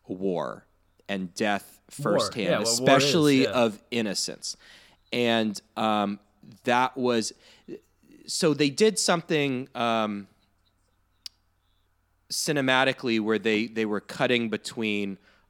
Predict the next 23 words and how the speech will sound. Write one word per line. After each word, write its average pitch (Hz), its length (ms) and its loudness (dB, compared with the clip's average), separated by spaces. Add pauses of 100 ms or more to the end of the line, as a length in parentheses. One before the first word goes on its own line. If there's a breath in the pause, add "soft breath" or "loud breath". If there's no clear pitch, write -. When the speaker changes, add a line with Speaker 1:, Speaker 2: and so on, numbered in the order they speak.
Speaker 1:
Arya 113 640 4
and 107 140 -6
then 101 120 -6
going 104 280 -4
right 104 240 -4
back 104 260 -2
Speaker 2:
Mm-hmm. 131 160 -6
Speaker 1:
to 95 280 -2
the 92 160 -8
Hound, 110 520 -2 (360 soft breath)
which, 135 400 -2 (220)
uh, - 60 -14 (680)
at 147 160 0
first 202 320 -2
I'm 160 120 -2
like, 143 220 -2
"Okay, 151 240 -2
why 127 280 0
are 135 140 -2
they 117 140 -4
doing 117 320 -4
this?" 110 180 -6
But - 220 -10